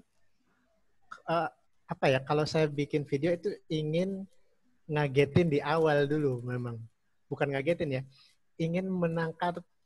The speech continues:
perhatian sejak dari awal sih. Eh, jadi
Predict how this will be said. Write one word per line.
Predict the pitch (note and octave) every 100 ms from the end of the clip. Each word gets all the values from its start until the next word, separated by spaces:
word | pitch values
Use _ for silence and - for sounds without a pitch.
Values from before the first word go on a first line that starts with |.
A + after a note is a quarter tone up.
| _ _
perhatian | - D#3 D#3 - D3+ F3
sejak | E3+ C#3+ C3+ C3+
dari | B2+ B2+
awal | C#3+ D#3+ D3 C3+
sih. | C3+ C3+ C#3 C3+ _ _ _ _ _ _
Eh, | A#2+ A2+ -
jadi | A#2+ C#3 -